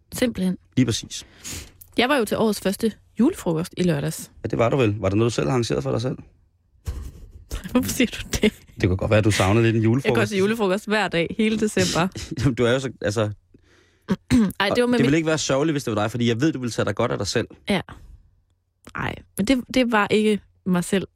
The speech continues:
Speaker 1: der holdt julefrokost.
Speaker 2: For dig selv?
Speaker 1: Nej, det var mit gamle studie.
Speaker 2: <laughs> Uh,
Speaker 1: Det var rigtig hyggeligt.
Speaker 2: ja.
Speaker 1: Det var ikke så tosset.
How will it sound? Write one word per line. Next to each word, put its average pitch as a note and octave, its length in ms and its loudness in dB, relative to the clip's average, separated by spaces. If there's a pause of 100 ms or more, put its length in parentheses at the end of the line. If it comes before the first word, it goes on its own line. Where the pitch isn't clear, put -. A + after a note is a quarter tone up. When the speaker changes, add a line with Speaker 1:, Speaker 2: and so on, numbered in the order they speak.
Speaker 1:
der F3 60 -4
holdt E3+ 200 -2
julefrokost. E3+ 680 -4 (420)
Speaker 2:
For G2 60 2
dig F#2 100 0
selv? - 180 -6 (180)
Speaker 1:
Nej, D#2+ 120 2 (260)
det - 200 0
var G#3+ 60 6
mit D4+ 160 0
gamle B3+ 260 2
studie. A3+ 440 -2
Speaker 2:
<laughs> - 40 -20 (600)
Uh, D3+ 600 -2
Speaker 1:
Det E3+ 120 2
var A3 100 2
rigtig G#3 260 0
hyggeligt. G#3+ 300 2
Speaker 2:
ja. F3 40 -6
Speaker 1:
Det - 1300 -20
var D4+ 40 0
ikke D#4+ 100 -4
så D#4+ 60 -2
tosset. G#3 360 2